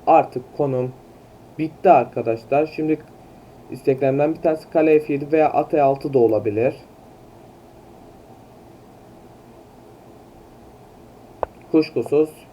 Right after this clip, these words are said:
bu konum tamamen kayıp. Yalnız rakibimiz de şu an C dörtteki fili istiyor. E birden tabii şu an bir isteği yok. Ama zaten konum kayıp.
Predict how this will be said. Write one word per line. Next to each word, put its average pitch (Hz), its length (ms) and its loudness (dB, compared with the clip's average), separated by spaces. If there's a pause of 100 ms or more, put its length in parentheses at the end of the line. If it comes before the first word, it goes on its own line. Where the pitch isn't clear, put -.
bu 151 160 -4
konum 139 320 -2
tamamen 139 500 0
kayıp. 147 220 2 (960)
Yalnız 165 360 6
rakibimiz 165 500 4
de 185 180 6 (300)
şu - 160 0
an 175 200 4
C 147 200 10
dörtteki 147 380 2
fili 165 220 0
istiyor. 151 340 6 (100)
E 131 180 4
birden 160 380 2
tabii 165 280 0
şu 170 140 2
an 160 180 0
bir 165 60 2
isteği 139 320 0
yok. 180 200 4 (600)
Ama 165 200 4
zaten 127 440 2
konum 151 260 0
kayıp. 165 280 4